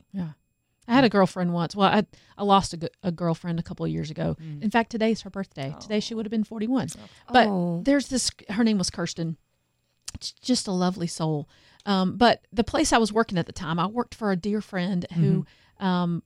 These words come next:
Speaker 1: came to me a couple weeks after Kirsten passed away, and she said, um, "I don't like the person you are.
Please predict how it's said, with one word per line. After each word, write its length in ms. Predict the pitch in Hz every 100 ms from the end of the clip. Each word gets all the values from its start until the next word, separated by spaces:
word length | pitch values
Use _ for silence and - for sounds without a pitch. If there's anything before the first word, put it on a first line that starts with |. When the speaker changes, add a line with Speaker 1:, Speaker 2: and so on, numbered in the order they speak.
| -
Speaker 1:
came 240 | 254 262
to 140 | 247
me 100 | 208
a 60 | 196
couple 260 | - 220 202
weeks 240 | 185 -
after 380 | 180 - 185 185
Kirsten 360 | - 180 - 185
passed 280 | 180 180 190
away, 260 | 180 185
and 120 | 190
she 160 | - 208
said, 400 | - 196 175 165 _ _ _ _ -
um, 240 | 196 180 -
"I 80 | 330
don't 120 | 330
like 200 | 214 -
the 60 | -
person 320 | 185 - 175
you 140 | 180
are. 320 | 151 147 165